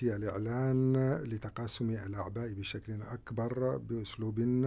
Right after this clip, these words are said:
متساو وللتعامل مع حاجيات اللاجئين، ونقدم دعمًا أكبر للدول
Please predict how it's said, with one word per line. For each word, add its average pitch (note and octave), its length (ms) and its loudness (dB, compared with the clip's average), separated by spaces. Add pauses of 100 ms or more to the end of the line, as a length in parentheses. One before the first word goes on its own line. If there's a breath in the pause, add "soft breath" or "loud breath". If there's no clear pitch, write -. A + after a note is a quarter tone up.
(760 loud breath)
متساو A2 840 0
وللتعامل A#2+ 840 2
مع G2+ 200 0
حاجيات G#2 580 -4
اللاجئين، A2 920 0
ونقدم G#2+ 640 -4
دعمًا A2 540 -4
أكبر A#2 600 -4
للدول G#2+ 1300 -8